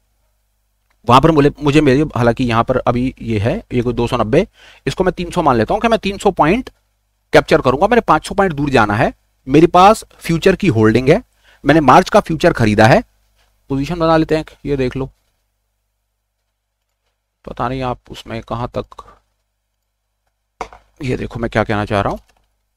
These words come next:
ये लास्ट थॉट है, इसके बाद और बोरियत नहीं है इसमें,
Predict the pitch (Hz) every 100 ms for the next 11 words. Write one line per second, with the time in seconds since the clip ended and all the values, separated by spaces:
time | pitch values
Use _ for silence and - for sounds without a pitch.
0 | _ _ _ _ _ _ _ _ _ _
1 | _ _ _ 170 214 190 - - 151 180
2 | - 156 - 160 143 156 - _ _ _
3 | _ _ _ _ _ _ _ _ _ _
4 | 135 131 123 117 113 95 92 - -